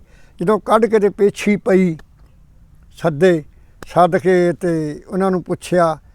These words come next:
ਬਈ ਤੁਸੀਂ ਕੀ ਕਰੋਗੇ ਜੇ ਤੁਹਾਨੂੰ ਛੱਡ ਦਈਏ? ਉਹ ਕਹਿੰਦੇ ਬਈ ਅਸੀਂ ਕਰਾਂਗੇ, ਅਸੀਂ ਸਿੱਖ ਸਾਜਾਂਗੇ,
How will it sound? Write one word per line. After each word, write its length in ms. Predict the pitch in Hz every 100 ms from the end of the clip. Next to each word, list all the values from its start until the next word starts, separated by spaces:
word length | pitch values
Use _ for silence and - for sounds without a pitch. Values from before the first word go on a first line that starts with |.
| - - - 151
ਬਈ 380 | 151 143 139 202 214 - - -
ਤੁਸੀਂ 240 | 147 165 -
ਕੀ 180 | 190 170
ਕਰੋਗੇ 580 | 196 175 175 160 160 151 - - _ - - - - - - - _ -
ਜੇ 120 | 151 160
ਤੁਹਾਨੂੰ 240 | 165 170
ਛੱਡ 260 | - 180 170
ਦਈਏ? 400 | 165 160 170 156 - - - - - - - - -
ਉਹ 160 | 220 240
ਕਹਿੰਦੇ 480 | 240 240 247 247 233
ਬਈ 440 | 233 240 226 220 254
ਅਸੀਂ 240 | - 220
ਕਰਾਂਗੇ, 460 | - 190 202 214 220
ਅਸੀਂ 140 | 180
ਸਿੱਖ 320 | 185 175 -
ਸਾਜਾਂਗੇ, 600 | - 160 143 180 190 170